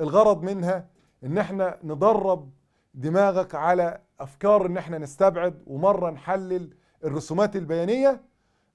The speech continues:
آه، آه، علشان تعرف تحل.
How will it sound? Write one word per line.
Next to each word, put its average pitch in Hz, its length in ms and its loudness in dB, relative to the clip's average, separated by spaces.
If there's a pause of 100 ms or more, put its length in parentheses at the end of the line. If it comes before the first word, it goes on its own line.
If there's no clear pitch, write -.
(100)
آه، 165 460 -2
آه، 160 360 -6 (180)
علشان 170 540 -2
تعرف 165 400 -2
تحل. 220 520 0